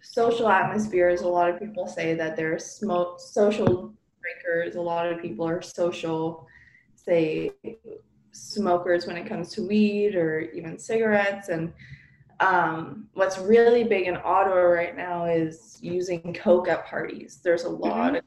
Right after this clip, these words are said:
Speaker 1: coke going around at parties. So, Kemi, what kind of things do you know about that type of drug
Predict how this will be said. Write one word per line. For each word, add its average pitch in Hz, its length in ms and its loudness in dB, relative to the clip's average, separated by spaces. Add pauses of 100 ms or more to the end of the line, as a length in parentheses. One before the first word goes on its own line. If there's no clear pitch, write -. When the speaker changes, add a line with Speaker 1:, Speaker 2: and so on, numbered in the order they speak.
(120)
Speaker 1:
coke - 220 -18 (260)
going 165 160 -6
around - 400 -10
at - 160 -16
parties. - 500 -12 (320)
So, 202 540 4
Kemi, 208 340 0
what 202 180 -2
kind 208 160 -4
of 214 120 -2
things 196 240 -6 (100)
do 202 120 -10
you 196 180 -8
know 175 500 2
about 165 560 2 (340)
that 175 480 0
type 156 440 -8
of - 160 -12
drug - 240 -10